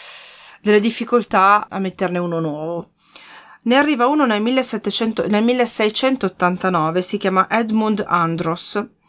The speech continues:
ma viene cacciato poco dopo, nello stesso anno durante la rivolta di Boston. Andros non si fece male per niente, mise fuori legge le assemblee cittadine e governava con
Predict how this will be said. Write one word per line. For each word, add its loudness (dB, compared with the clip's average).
ma 6
viene 2
cacciato -2
poco 0
dopo, 0
nello -2
stesso -2
anno 2
durante 0
la 4
rivolta 0
di 0
Boston. -4
Andros 2
non -2
si -2
fece -4
male 2
per -2
niente, -4
mise 2
fuori -2
legge 0
le 0
assemblee -2
cittadine -2
e 4
governava 0
con -2